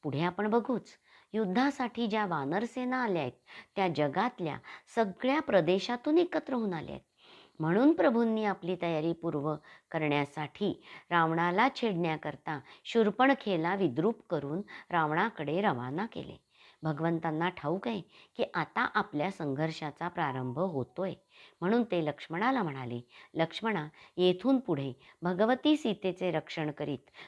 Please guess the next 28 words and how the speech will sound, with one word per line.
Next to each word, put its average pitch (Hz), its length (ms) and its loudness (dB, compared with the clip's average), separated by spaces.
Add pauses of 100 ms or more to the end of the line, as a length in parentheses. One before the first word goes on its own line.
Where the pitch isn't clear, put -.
(120)
तू 233 80 4
गुंफेमध्ये 170 840 4
थांबून 143 420 -2
राहा, 143 220 -6 (500)
कारण 180 160 4 (120)
आता 156 360 2
रावणाची 220 500 2
सेना 151 440 -4 (340)
माझ्यावर 160 480 0
चालून 180 480 -2
येणार. 196 300 -2 (440)
मी 254 220 4
त्या 196 140 0
सेनेचा 151 540 -2
नाश 175 300 -4
करतो, 127 500 -6 (300)
तू 294 140 8
मात्र 226 420 4
सीतेचे 208 600 -4
रक्षण 113 400 -6
कर." - 160 -18 (540)
भगवती 226 520 2
सीता 156 440 -2
भक्तीचे 190 600 -4
प्रतीक - 440 -6
आहे - 100 -18 (560)
आणि 156 280 0
लक्ष्मण 143 420 -2